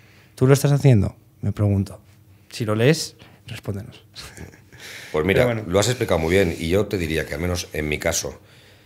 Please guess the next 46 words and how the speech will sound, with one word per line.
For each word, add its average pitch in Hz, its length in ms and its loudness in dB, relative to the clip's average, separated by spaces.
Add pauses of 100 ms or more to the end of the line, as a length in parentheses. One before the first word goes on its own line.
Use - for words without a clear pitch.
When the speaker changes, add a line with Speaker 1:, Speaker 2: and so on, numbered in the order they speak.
(400)
Speaker 2:
yo 98 500 2 (500)
ya 107 120 -2
no 98 100 0
quiero 82 160 -2
convencer. 71 420 -10
O - 60 -14
sea, 60 160 -8
el 69 80 -12
que 82 160 -4
es, 82 160 0
el - 260 -8
que - 100 -16
sea - 160 -2
anticaza, 92 600 -6 (760)
pues, - 300 -12 (220)
eh, 69 500 -6
lo, - 240 -12 (260)
lo, 65 220 -14
puedo 104 260 -4
respetar 101 320 -4
que - 100 -4
a - 20 -2
él 82 80 -4
eso 78 200 -6
no 69 100 -12
le 60 60 -14
guste. 62 300 -14 (220)
Lo 69 120 -10
que 80 100 -8
sí 110 140 -2
que - 300 -6 (360)
intento 82 460 -4
es - 280 -8 (420)
poder 95 220 -2
explicarle 80 440 -4
el 69 80 -12
porqué, - 240 -12
el 67 340 -12
porqué - 500 -8 (260)
de 69 120 -4
la 65 100 -8
caza, 92 400 -6 (220)
poder 78 300 -4
poner 76 200 -6
en 69 120 -4
valor, 71 340 -4